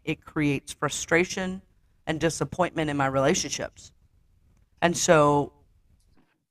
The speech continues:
practicing listening is so important, but I'm also gonna say this. The other piece,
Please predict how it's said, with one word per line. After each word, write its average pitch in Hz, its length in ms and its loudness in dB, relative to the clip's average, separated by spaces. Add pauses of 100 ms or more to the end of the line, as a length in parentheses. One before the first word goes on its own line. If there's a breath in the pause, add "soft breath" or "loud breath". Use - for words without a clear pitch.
(760)
practicing 220 720 4
listening 220 600 0 (920)
is 180 160 4
so 196 180 6
important, 180 400 2
but 175 120 6
I'm 226 160 6
also 254 260 4
gonna 202 200 -2
say 185 320 0
this. 165 440 0 (600)
The 165 120 6
other 208 180 8
piece, 247 380 0